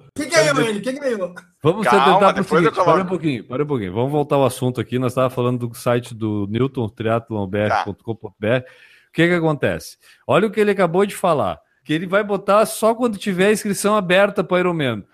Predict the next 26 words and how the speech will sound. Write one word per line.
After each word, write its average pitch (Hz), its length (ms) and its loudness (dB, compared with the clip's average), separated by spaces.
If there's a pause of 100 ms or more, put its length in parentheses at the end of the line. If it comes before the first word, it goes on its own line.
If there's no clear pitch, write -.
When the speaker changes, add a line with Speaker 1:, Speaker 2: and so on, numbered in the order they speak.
(160)
Speaker 2:
A 175 80 0
inscrição 226 420 -4
do 262 80 4
Iron 226 180 4
Man 208 180 0
geralmente 208 480 0
<laughs> 180 60 4
abre 208 260 4
em 202 80 0
uma 254 180 2
hora, 220 220 8
ela 226 140 6
fecha. - 500 2
<laughs> - 800 -4
Que 196 100 0
Speaker 1:
Não, 226 100 6
Speaker 2:
é - 20 0
Speaker 1:
mas 208 240 2
Speaker 2:
que 226 80 0
eu 247 140 2
quero 226 240 0
ver 220 80 2
ele 226 100 -2
botar 208 320 0
e 311 60 2
fechar. 196 480 2